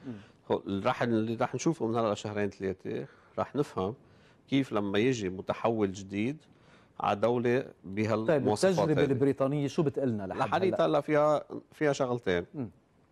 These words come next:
Speaker 2: واحد، انه بعد في، عم بيقدر يبرم. هلا عم بيقدر يبرم بشقفة كبيرة من الاشياء، الاصابات هي عند صغار السن اللي بعد ما طعموا، وشقفة منها اكيد عند اللي هن الدجا مطعمين.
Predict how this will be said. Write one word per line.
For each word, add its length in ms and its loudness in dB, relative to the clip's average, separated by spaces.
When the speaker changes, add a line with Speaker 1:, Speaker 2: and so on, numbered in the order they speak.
Speaker 2:
واحد، 340 0
انه 100 0
بعد 180 2
في، 340 -4
عم 100 0
بيقدر 260 0
يبرم. 380 0
هلا 180 0
عم 120 -4
بيقدر 220 -2
يبرم 360 0
بشقفة 340 -6
كبيرة 300 0
من 140 -2
الاشياء، 380 -2
الاصابات 640 -2
هي 120 -4
عند 160 -2
صغار 380 0
السن 380 -4
اللي 120 -2
بعد 160 0
ما 140 -6
طعموا، 480 -6
وشقفة 460 -2
منها 380 -2
اكيد 340 -6
عند 300 -2
اللي 420 -6
هن 120 -2
الدجا 300 -2
مطعمين. 640 -6